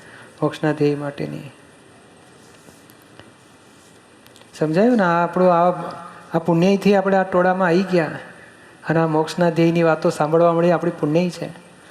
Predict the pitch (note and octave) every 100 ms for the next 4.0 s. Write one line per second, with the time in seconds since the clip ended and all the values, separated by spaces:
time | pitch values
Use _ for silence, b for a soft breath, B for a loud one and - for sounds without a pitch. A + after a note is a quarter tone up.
0 | B B - C#3 G3 G3 G3 F#3 - F#3+
1 | F3 D3 - D3+ D3+ - C3+ C3 D3+ D#3
2 | D#3 C#3+ D#3+ - - - - B B B
3 | - D3 C3 F3 F3 E3 F3+ F3+ E3